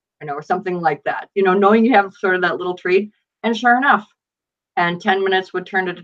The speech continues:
twenty minutes because then you get yourself in the mode. So I'm a big believer in all those little, uh, psychological tricks we can play with ourselves, you know, to get us motivated. And those are two of my favorites.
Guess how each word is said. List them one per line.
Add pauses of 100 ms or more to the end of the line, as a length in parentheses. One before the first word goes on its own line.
twenty
minutes
because
then
you
get
yourself
in
the
mode.
So (400)
I'm
a (120)
big
believer
in
all
those
little,
uh,
psychological
tricks
we
can
play
with
ourselves, (300)
you
know,
to
get
us
motivated. (460)
And
those
are
two
of
my
favorites.